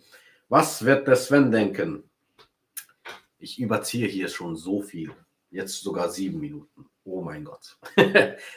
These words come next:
Ja, dann, das nächste Mal sind wir dann, äh, dabei am Mittwoch mit dem, ähm, mit dem Gute Laune Ungarn. Da bin ich wahrscheinlich nicht dabei, aber der Sven, der war ja schon lange nicht mehr hier. Seit einer Woche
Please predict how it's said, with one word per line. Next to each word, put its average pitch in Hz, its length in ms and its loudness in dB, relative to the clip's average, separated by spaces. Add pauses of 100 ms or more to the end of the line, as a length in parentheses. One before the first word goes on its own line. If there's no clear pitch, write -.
Ja, 135 300 6 (440)
dann, 107 240 4
das 120 140 2
nächste 202 240 10
Mal 170 180 10
sind 160 220 4
wir 156 120 6
dann, 131 340 4
äh, 117 220 0
dabei 107 680 2 (100)
am 98 460 -8
Mittwoch 147 480 4
mit 104 280 0
dem, 92 360 -4 (760)
ähm, 78 800 -8 (400)
mit 87 220 -14
dem 85 220 -10 (120)
Gute 107 280 -2
Laune 90 260 -6
Ungarn. 120 480 2
Da 107 80 -6
bin 104 180 -2
ich 123 240 -8
wahrscheinlich 98 460 -6
nicht 185 200 -8
dabei, 143 300 4
aber 98 200 0
der 92 120 -6
Sven, 165 340 4 (260)
der 170 100 -6
war 95 120 4
ja 92 120 0
schon - 180 -10
lange 127 180 0
nicht 123 200 -4
mehr 107 100 0
hier. 98 340 0
Seit - 220 -12
einer 85 120 -10
Woche 127 400 6